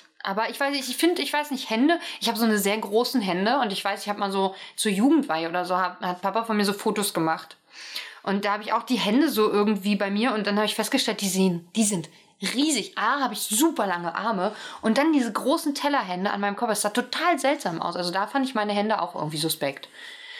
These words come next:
Aber Mel hat jedenfalls wahrscheinlich keinen hautfarbenen Nagellack drauf, sondern tatsächlich durchsichtigen. Und aber ihre Nägel relativ kurz geschnitten, wodurch man oben das Weiße nicht so sieht.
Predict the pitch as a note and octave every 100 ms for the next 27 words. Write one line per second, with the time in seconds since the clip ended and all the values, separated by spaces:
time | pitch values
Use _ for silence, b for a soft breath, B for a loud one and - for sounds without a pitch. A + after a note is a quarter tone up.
0 | B B B B G3+ G#3+ G#3+ A#3 A3+ G#3+
1 | G#3+ G#3 G3+ F#3+ F#3 G3+ G3 G#3 - G3
2 | B3+ D#4 C4 E4 D#4 C4+ A#3+ G3+ F#3+ G#3
3 | G#3+ G#3+ A3+ A#3+ G3 F#3 F#3 F#3 - F3+
4 | - D#4+ D4 G#3+ C#4 D#4 - C#3+ - E3
5 | D#3+ F3 B3 _ B B B B B B
6 | B - A3 - - A3+ G#3 G3+ B3 B3+
7 | F3+ F3+ F#3 - A3+ A3+ G3 G#3 G#3 A3
8 | G3+ F#3+ G#3+ G#3+ G3+ - A3+ B3+ A3 G3+
9 | G3 A3+ - G3 F#3 F#3+ E3+ F#3+ C#4+ C#4+